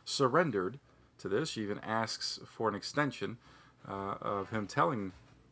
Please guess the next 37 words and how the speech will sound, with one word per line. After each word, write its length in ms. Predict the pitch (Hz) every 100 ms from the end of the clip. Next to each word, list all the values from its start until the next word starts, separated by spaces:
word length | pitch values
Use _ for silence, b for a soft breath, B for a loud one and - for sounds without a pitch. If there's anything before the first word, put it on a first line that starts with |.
| - 110
uh, 100 | 107
people 260 | 113 104
his 120 | 95
recommendation 720 | 101 95 95 92 95 90 117 131 B B -
until 240 | 127 143
she 140 | 135
can 160 | 131 127
get 180 | 120 107
him 200 | 113 110
the 60 |
meeting 300 | 107 110 110
with 160 | 104 101
Ken 300 | - 101 98
that 120 | 98
he 80 | 98
was 100 | 98
supposed 320 | - - 98 -
to 80 |
have. 260 | 113 156 - - B B B B B B B B - - - - - B B -
Again, 200 | 131 135
the 60 | 120
wheels 240 | 127 110
are 40 | 98
turning, 360 | 165 156 147
and 160 | 120 135
we'll 100 | 123
see 420 | - 214 123 117 - - - - - - _ _ _ -
what 160 | 107 107
else 160 | 101
she 200 | - 107
does 380 | 104 98 95 - - -
to 120 | 98
try 240 | 107 95
and 160 | 90 85
correct 300 | - 90 -
the 80 | 90
situation. 640 | - - 98 107 -